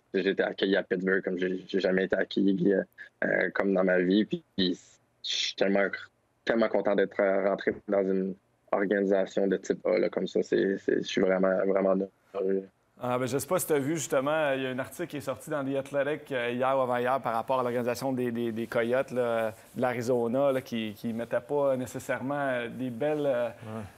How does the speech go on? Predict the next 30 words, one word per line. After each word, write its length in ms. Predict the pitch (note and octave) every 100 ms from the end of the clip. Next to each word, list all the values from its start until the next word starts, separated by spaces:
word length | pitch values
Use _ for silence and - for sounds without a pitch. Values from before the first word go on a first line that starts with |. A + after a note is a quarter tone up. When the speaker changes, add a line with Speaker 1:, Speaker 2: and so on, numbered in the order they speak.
| -
Speaker 2:
des, 240 | C#3 D3+ D3
une 100 | C#3+
belle 200 | F3 F3
image 380 | E3+ E3+ D#3+ C#3
de 100 | D3
l'organisation. 840 | C#3+ D3 D3 C3+ C#3 C3+ E3 E3
Speaker 3:
<laughs> 0 |
Speaker 2:
Donc, 200 | D3+ D3
comme 200 | - D3+
tu 100 | C3+
dis, 240 | C3+ C3 E3
t'es 100 | D3
dans 180 | C#3 C3+
une 240 | C#3+ C#3
belle 180 | D3+ C#3+
place 240 | D#3 D3+
présentement. 600 | C#3 D3 C#3 A2+ C#3 D#3+ D3+ - -
Euh, 120 | D3
moi, 120 | G3
je 60 | G#3
voulais 180 | G#3 F#3+
savoir 360 | F3 E3+ F#3+
rapidement, 560 | D3+ F3+ E3+ D3+ D3+ F#3
pour, 260 | - C#3 C3+
euh, 200 | C3 A#2+ - - - - - _
passer 320 | D3 C3 E3+
à 120 | D3
autre 240 | C#3+ C#3 C3
chose 280 | - E3 C#3+
après, 280 | A2+ E3